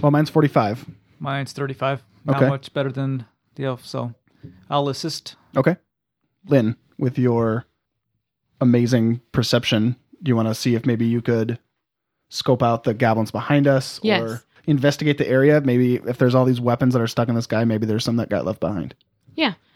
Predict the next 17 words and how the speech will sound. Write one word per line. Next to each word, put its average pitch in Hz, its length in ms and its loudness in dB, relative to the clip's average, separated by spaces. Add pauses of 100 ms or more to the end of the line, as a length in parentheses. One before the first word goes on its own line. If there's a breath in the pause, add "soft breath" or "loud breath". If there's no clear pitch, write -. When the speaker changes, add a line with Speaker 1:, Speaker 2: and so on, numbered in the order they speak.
(100)
Speaker 3:
Am 220 60 0
I 208 80 6
allowed 190 220 6
to 190 60 -4
do 196 140 4
another 180 560 2
perception 196 420 0
check 196 300 0
to 190 80 2
see 185 160 0
if 180 100 2
I 180 60 2
can 180 160 0
gain 180 180 4
any 170 280 2
additional 170 380 -2
intel? 180 320 -4